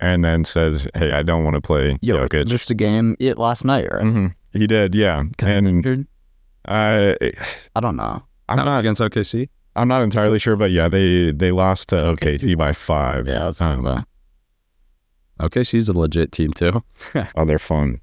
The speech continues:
Speaker 1: They're fun.
Speaker 2: They, they came back last night by, like, ten points or something like that.
Speaker 3: Yeah. Um,
Speaker 2: I,
Speaker 3: I mean,
Speaker 2: uh,
Speaker 3: I just,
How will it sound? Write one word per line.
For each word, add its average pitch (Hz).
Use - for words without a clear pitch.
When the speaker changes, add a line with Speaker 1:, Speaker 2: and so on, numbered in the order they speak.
Speaker 1:
They're 80
fun. 73
Speaker 2:
They, 147
they 127
came 160
back 113
last 113
night 113
by, 117
like, 110
ten 117
points 113
or -
something 101
like -
that. 101
Speaker 3:
Yeah. 73
Um, 104
Speaker 2:
I, 113
Speaker 3:
I 127
mean, 147
Speaker 2:
uh, -
Speaker 3:
I 131
just, 156